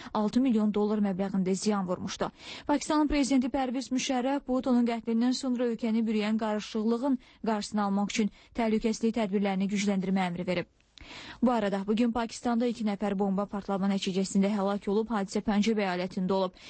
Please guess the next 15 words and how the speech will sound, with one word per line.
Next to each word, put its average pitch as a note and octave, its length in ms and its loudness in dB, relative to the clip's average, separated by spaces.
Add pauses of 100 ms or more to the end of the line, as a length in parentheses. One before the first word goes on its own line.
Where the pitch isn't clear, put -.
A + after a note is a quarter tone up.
(360)
Hökumətin D4 560 2
dediyinə D4 300 2
görə, B3+ 160 2
həlak B3 260 -2
olanlar C4 320 2
intiharçı B3 560 0
terrorçular B3+ 640 0
imiş A3+ 240 2
və G3+ 140 2
özləri G#3 320 0
ilə B3+ 100 -2
partlayıcı A3+ 720 -2
gəzdirirlərmiş. F3+ 720 -2 (320)
Lakin C4 320 2
on-, B3+ 180 2